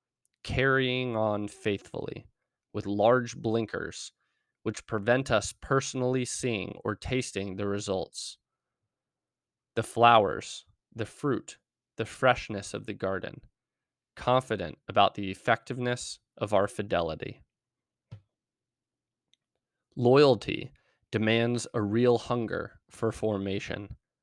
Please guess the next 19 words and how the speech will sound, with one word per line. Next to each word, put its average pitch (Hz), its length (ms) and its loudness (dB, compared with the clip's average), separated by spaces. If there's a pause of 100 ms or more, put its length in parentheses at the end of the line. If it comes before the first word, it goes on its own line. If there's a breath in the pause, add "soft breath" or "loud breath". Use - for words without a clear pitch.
(640)
because 117 320 2
you 113 120 6
are 101 100 4
moved 131 500 2
by 110 180 4
a 101 80 0
sincere 131 600 -4
love, 104 420 -2 (600)
and 104 160 -4
you 110 100 0
do 113 220 0
not 127 260 2
wish 107 340 0
to 104 120 -8
run 104 260 0
the 120 120 0
risk 104 440 -4
of 101 140 -6
spreading 104 640 -2